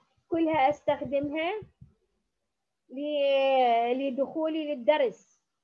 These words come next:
ماذا يفعل هذا الولد؟ يقرأ. ماذا تفعل هذه الامرأة؟ إنها تحلب. وهذا الديك يصيح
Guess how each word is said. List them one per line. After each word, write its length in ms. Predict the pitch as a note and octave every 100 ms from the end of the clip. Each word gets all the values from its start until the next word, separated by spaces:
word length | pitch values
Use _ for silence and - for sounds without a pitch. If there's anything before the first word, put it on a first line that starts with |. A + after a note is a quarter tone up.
| _ -
ماذا 380 | C#4 E4 E4+ E4+ E4
يفعل 340 | D#4+ D4 D4+
هذا 320 | D#4+ E4 D4+ D4
الولد؟ 480 | C#4+ C#4+ C#4+ B3+
يقرأ. 520 | C4 C#4+ D#4 D#4+ C#4+ - _
ماذا 340 | B3 C#4+ D#4 D#4
تفعل 360 | D#4 D4 C#4
هذه 680 | D4 D4 C#4 D4+ D4+ D4+ D4+ - _ _ -
الامرأة؟ 720 | C#4+ D4 D#4+ D#4 D#4 C#4 C#4
إنها 360 | C#4+ C#4+ B3+ B3
تحلب. 680 | - C#4+ - E4 D#4+ C4 - _ _
وهذا 640 | B3+ C4+ C#4+ D#4 E4+ D#4
الديك 380 | D#4 C4 D#4+ -
يصيح 640 | C#4+ - C4+ D#4 E4 -